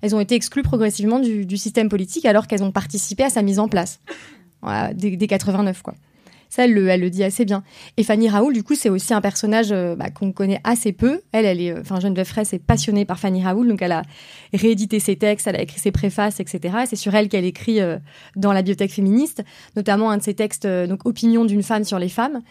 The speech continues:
Et elle dit, euh, alors c'est intéressant, d'ailleurs, il y a des points communs avec, euh, alors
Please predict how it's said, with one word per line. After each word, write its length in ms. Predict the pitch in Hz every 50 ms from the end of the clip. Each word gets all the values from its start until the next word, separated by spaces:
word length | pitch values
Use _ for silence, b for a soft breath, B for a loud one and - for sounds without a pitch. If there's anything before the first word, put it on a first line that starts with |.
| B B B B B B _
Et 60 | 220
elle 140 | 208 202 196
dit, 220 | 196 226 247 262
euh, 200 | 247 208 196 190
alors 180 | 185 - 180 -
c'est 100 | - 208
intéressant, 460 | 196 - 220 214 220 233 233 277 262
d'ailleurs, 180 | 233 208 202 202
il 40 | 196
y 40 |
a 20 | 196
des 120 | 185 185
points 160 | - 226 220
communs 340 | 226 - 226 220 226 226 233
avec, 340 | 220 202 185 196 190 - -
euh, 420 | 214 202 196 190 185 190 196 196 196 b b b b b b b -
alors 180 | 208 202 196